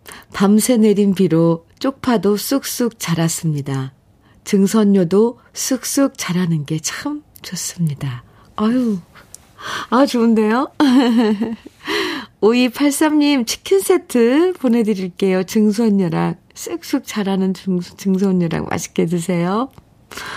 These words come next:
아, 칠오사공 님, "현미님, 저 오늘 오후에 아르바이트 면접을 보러 갑니다. 남편이 다니는 회사의 사장이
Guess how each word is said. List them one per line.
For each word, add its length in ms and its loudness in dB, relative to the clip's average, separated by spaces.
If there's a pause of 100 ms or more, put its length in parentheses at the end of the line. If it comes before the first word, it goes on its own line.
(260)
아, 420 0 (880)
칠오사공 760 2
님, 340 2 (240)
"현미님, 640 4 (200)
저 160 4
오늘 320 4
오후에 840 2 (140)
아르바이트 840 0
면접을 560 2
보러 260 2
갑니다. 920 -2 (640)
남편이 580 2
다니는 480 2
회사의 580 2
사장이 720 2